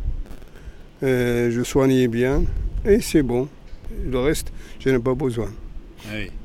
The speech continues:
Speaker 1: Voilà.
Speaker 2: Et vous avez des enfants ici ?
Speaker 1: Oui. J'en ai deux garçons et une fille.
Speaker 2: Et ils vivent à Solferino ?
Speaker 1: Je, ah oui, j'habite à, à Solferino.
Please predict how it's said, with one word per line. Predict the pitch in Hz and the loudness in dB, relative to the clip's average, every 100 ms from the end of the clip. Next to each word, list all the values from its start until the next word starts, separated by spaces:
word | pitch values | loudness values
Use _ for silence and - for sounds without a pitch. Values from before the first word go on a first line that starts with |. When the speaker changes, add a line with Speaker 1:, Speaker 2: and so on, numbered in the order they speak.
| - | -6
Speaker 1:
Voilà. | 123 110 107 - - - - - - - - - - - - - - - | -4 -4 -6 -10 -14 -14 -16 -18 -20 -20 -18 -18 -16 -14 -14 -16 -18 -16
Speaker 2:
Et | 110 | -8
vous | 113 | -4
avez | 113 | -2
des | 110 110 | 0 -2
enfants | 117 - 170 | -2 -2 -2
ici ? | 170 - 185 180 - - - | 0 -2 -2 -4 -12 -18 -8
Speaker 1:
Oui. | 131 117 110 117 117 - - - - - - - - - 117 | -4 0 0 0 -2 -6 -20 -20 -20 -20 -16 -16 -16 -14 -8
J'en | 107 127 | 0 2
ai | 131 123 117 104 104 110 | 4 2 2 -2 -4 -2
deux | 147 | 0
garçons | 135 123 - 147 180 | 0 -2 0 0 0
et | 165 143 | 0 0
une | 123 | 0
fille. | - 113 117 - - - - - - - - - - - - | 0 -4 -4 -10 -18 -18 -18 -18 -16 -16 -10 -6 -4 -4 -4
Speaker 2:
Et | 117 | -2
ils | |
vivent | 117 123 | 0 0
à | 123 117 | 2 2
Solferino ? | 139 123 127 131 170 - - - - - | 4 4 4 6 6 4 4 4 4 6
Speaker 1:
Je, | 220 214 214 180 | 10 10 10 8
ah | 180 | 10
oui, | 196 156 110 - | 12 10 6 -2
j'habite | 117 151 165 160 | 2 4 4 4
à, | 135 139 | 2 2
à | |
Solferino. | 127 147 123 139 123 120 | 0 -2 0 0 2 0